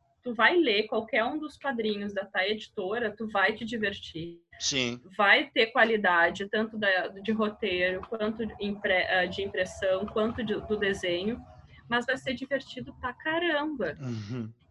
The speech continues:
Speaker 1: É, é esse o ponto, sabe? É, é conteúdo e entretenimento.
Speaker 2: Claro. E, e é bem, é bem isso que tu falas, assim, a, a gente tá com uma,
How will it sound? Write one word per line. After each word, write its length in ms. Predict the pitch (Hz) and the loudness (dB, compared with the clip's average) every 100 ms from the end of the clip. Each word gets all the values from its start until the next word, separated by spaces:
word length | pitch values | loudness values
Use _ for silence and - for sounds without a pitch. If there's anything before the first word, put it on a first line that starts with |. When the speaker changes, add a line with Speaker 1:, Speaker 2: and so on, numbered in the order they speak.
| _ _ 175 | _ _ 2
Speaker 1:
É, 360 | 208 202 214 | 2 4 6
é 180 | 214 247 | 8 6
esse 200 | 339 294 | 4 -4
o 60 | 262 | -4
ponto, 460 | - 220 202 196 | 2 2 2 -4
sabe? 460 | - 190 165 226 277 | -6 0 2 0 0
É, 800 | 220 - 190 165 127 170 170 - | 0 2 2 2 0 2 2 -2
é 20 | - | -2
conteúdo 540 | 226 240 262 226 247 | -2 2 2 4 2
e 20 | 294 | -2
entretenimento. 800 | 294 294 302 330 359 269 262 - _ _ - _ _ | -4 -6 -2 -2 0 -2 -4 -6 _ _ -20 _ _
Speaker 2:
Claro. 320 | - 113 107 110 - - - | -6 -4 -4 -8 -18 -20 -12
E, 240 | 123 - 135 | -12 -10 0
e 20 | |
é 80 | 135 | 2
bem, 440 | 143 185 214 220 - | 4 2 2 -4 -6
é 80 | 160 | -10
bem 300 | 156 190 190 | -2 -2 0
isso 260 | 180 - - | 0 0 -2
que 100 | 175 | -10
tu 180 | - 170 | -8 -10
falas, 440 | - 113 101 107 | -2 -2 -2 -6
assim, 380 | 107 - 113 107 | -4 -4 -4 -10
a, 680 | 107 107 107 107 104 104 - - - | -6 -4 -2 -4 -6 -10 -14 -16 -6
a 100 | - | 0
gente 260 | 113 151 - | 2 2 6
tá 200 | 156 165 | 6 6
com 160 | 160 | 2
uma, 360 | 151 135 120 | 4 8 8